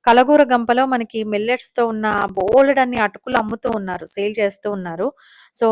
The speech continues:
నెక్స్ట్ నేను వెళ్ళి తెచ్చుకుంటానండి. ఒకసారి తెచ్చుకొని ప్రిపేర్ చేసి కూడా చూపిస్తాను. ఇలాగా మిక్స్ చేసుకున్న తర్వాత మనము స్టవ్ సిమ్‌లో పెట్టుకొని ఇలాగా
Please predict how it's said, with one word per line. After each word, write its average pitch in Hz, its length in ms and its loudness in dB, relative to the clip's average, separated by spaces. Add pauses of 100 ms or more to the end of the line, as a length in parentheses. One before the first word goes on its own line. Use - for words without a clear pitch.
నెక్స్ట్ 196 400 -4
నేను 247 260 -2
వెళ్ళి 202 300 0
తెచ్చుకుంటానండి. 202 840 -4
ఒకసారి 185 380 -6
తెచ్చుకొని 196 560 -6
ప్రిపేర్ 196 440 -2
చేసి 180 260 -6
కూడా 196 200 0
చూపిస్తాను. 180 680 -4 (1600)
ఇలాగా 233 340 4
మిక్స్ 247 260 0
చేసుకున్న 254 500 2
తర్వాత 175 480 -2 (280)
మనము 220 360 -2
స్టవ్ - 640 0
సిమ్‌లో 233 460 2
పెట్టుకొని 226 540 -4 (1600)
ఇలాగా 220 380 4